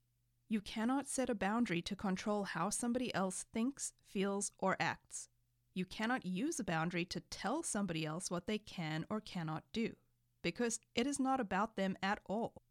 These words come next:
And I think this is one of the biggest misconceptions that we have regarding boundaries and boundary setting.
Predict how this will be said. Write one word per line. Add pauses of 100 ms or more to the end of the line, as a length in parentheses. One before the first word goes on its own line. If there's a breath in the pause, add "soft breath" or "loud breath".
(140)
And
I
think
this
is
one
of
the (100)
biggest
misconceptions
that
we
have
regarding
boundaries
and
boundary
setting.